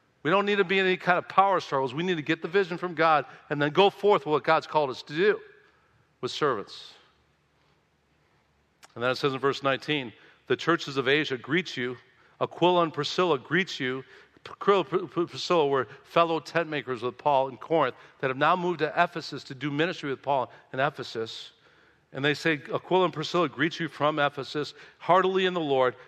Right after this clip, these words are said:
with the church that's in their house." Interesting. Aquila and Priscilla now are serving Paul in Ephesus and opening up their house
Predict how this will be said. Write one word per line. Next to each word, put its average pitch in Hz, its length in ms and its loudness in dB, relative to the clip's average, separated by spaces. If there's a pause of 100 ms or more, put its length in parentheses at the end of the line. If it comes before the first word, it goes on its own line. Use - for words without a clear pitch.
with 143 140 -2
the 143 100 2
church - 580 -2
that's 127 220 -4
in 143 120 -2
their 139 140 -2
house." 151 300 0
Interesting. 147 400 -8 (300)
Aquila 190 180 2
and 156 80 -2
Priscilla 165 400 -2
now 131 220 2
are 117 80 -4
serving 185 380 -2
Paul 156 380 0 (180)
in 160 120 -2
Ephesus 147 520 -4
and 131 120 -6
opening 147 300 -2
up 147 80 -8
their 123 140 -4
house 147 340 -2